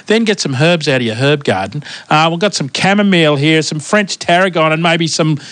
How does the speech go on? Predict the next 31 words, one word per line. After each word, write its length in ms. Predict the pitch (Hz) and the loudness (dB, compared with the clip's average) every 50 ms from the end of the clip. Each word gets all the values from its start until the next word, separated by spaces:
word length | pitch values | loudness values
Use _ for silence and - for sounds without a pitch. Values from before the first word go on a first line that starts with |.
| - - | -14 -10
catnip 560 | - - - 202 208 214 - - 180 165 160 170 | -6 0 2 2 2 2 0 -2 -2 0 0 0
and 120 | 156 156 | 0 2
lavender. 560 | 160 175 180 180 190 185 202 190 156 143 151 - - - - - | 2 2 2 2 2 0 0 0 0 0 0 -2 -6 -14 -8 -2
Uh, 140 | - 165 175 | 0 0 2
don't 240 | 180 226 226 226 - | 2 2 0 0 0
forget 240 | 226 196 208 202 | 0 0 0 -2
the 100 | - 165 | -2 -6
chives 560 | 143 - - - 202 196 226 214 175 170 170 185 | -6 -4 0 2 2 4 4 2 2 0 0 -2
or 100 | 180 175 | -2 -2
the 100 | 175 160 | -2 -2
Saint 240 | - 202 202 180 | 0 0 0 0
John's 340 | - 208 220 214 214 202 156 | 2 2 2 2 2 2 0
wort." 520 | 143 147 180 214 240 208 170 208 233 - - - - _ _ _ _ _ _ _ _ _ - - | 0 0 2 2 4 2 2 0 -2 -6 -12 -20 -20 _ _ _ _ _ _ _ _ _ -18 -18
<laughs> 80 | - - - - - - 190 - - - _ - - - - - | -16 -14 -14 -8 -4 -4 -4 -4 -4 -10 _ -12 -12 -12 -10 -8
Throw 340 | - - 269 277 302 269 233 | -2 0 2 2 2 2 2
that 220 | 214 214 247 240 | 2 2 2 2
in 100 | 226 202 | 2 0
as 160 | 190 175 147 | 0 0 0
well. 140 | 180 214 208 | 0 0 2
Just 220 | - 285 247 - | 2 0 -2 -2
chop 260 | - - 226 214 - - | -2 0 0 0 0 0
that 240 | 190 175 - - | -2 -2 -2 -4
quick. 240 | - - 208 202 - - - - | -4 -2 -2 -2 -4 -10 -8 -2
Just 220 | 262 269 - - | -2 -2 -2 0
run 220 | 190 208 208 208 | 2 2 2 2
a 60 | 185 170 | 2 2
knife 340 | 170 170 170 175 190 185 - | 2 2 2 2 2 0 -2
through 340 | - - 160 143 123 123 143 | -6 -4 0 0 2 2 2
it. 160 | 175 - _ - - - - - - _ _ _ _ _ _ _ _ _ _ _ _ - - _ - | 0 -2 _ -20 -20 -20 -20 -20 -20 _ _ _ _ _ _ _ _ _ _ _ _ -20 -20 _ -16
<laughs> 80 | 170 - _ - - - 190 - - - - - 202 - | -16 -16 _ -10 -8 -6 -6 -6 -6 -4 -2 0 0 0
Throw 340 | - - - - 226 220 202 | -2 -8 -4 0 0 0 0